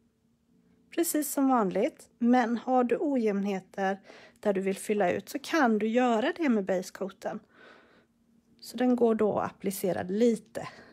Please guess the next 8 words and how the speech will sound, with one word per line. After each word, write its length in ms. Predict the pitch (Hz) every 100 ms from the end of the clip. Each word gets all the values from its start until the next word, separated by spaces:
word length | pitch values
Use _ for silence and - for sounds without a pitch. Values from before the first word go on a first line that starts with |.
| _ _ _
tunna, 260 | 190 120 - _ -
tunn, 280 | - 214 - -
eller 180 | 220
tjockare. 500 | 202 - - - - - - _ _ _ - 415 427 381 349 311 285 254 226 - _ _ _ -
Och 160 | 294
när 140 | 302 302
vi 100 | 302
applicerar 760 | 285 - 190 285 269 247 -